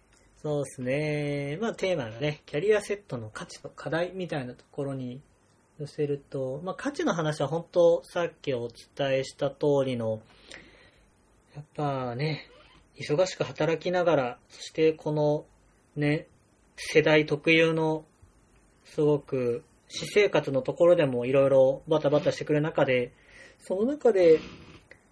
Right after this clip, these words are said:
インプット取ってみたりとか、新しい挑戦したりっていうのを全部詰め込もうとするのはやっぱしんどいよね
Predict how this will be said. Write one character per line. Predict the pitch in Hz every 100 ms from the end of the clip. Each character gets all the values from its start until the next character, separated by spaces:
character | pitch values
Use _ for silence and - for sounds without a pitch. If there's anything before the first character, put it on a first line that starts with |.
| _
イ | 165
ン | 160
プ | 175
ッ | 170
ト | 151
取 | 160
っ |
て | 156
み | 143
た | 131
り | 120
と |
か、 | 127 131
新 | 160
し | 160
い | 156
挑 | 147 131
戦 | 139 131
し |
た | 151
り | 139
っ |
て | 135
い |
う | 127
の |
を |
全 | 127 196
部 | 165
詰 | - 143
め | 139
込 | 156
も | 151
う | 143
と |
す | - 139
る |
の | 117
は |
や | 120
っ |
ぱ | -
し | - 135
ん | 135
ど | 175
い | 170
よ | 120
ね | 113